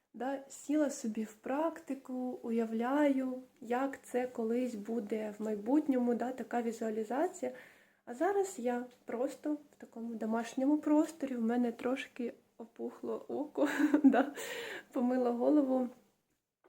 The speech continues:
І, і ось як є. Да, ще не ідеальна картинка,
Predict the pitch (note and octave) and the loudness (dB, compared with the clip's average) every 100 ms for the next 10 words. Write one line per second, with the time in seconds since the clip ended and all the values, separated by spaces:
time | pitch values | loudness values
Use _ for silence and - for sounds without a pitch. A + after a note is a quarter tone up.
0 | _ _ - - B3+ C4 C4 - - _ | _ _ -20 -12 -4 -2 -2 -4 -12 _
1 | _ _ _ B3 B3 D4+ F#4 - C4 C4 | _ _ _ -12 -4 -2 0 0 -2 -2
2 | A3 G#3 A3 _ _ - A#3 C#4 C#4 - | -6 -6 -8 _ _ -6 0 0 0 -2
3 | C4 C4+ C4+ - A#3 B3+ C4 B3 B3 A3 | 4 6 6 4 0 0 2 0 0 2
4 | B3 C#4+ D4 B3+ B3+ A#3+ - D4 F4 - | 6 8 8 8 2 -4 0 2 2 4
5 | C#4 C#4+ | 4 4